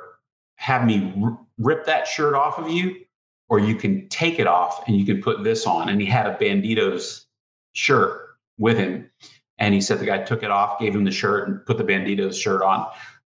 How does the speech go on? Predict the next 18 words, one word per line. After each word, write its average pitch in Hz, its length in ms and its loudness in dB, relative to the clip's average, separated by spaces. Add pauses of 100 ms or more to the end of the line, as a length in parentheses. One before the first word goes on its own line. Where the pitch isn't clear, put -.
That's 113 220 0
how 135 160 2
serious 113 560 0
they 101 140 -6
are 98 340 0
about 98 220 -4
their 98 140 2
territory. 92 680 -2 (540)
Um, 87 480 0 (120)
any 127 240 2
sign, 110 420 2
any 110 180 0
signal 98 480 0
that 95 240 -2
the, 92 380 -4 (100)
that 98 320 -2
there 98 180 2
be, 98 580 -4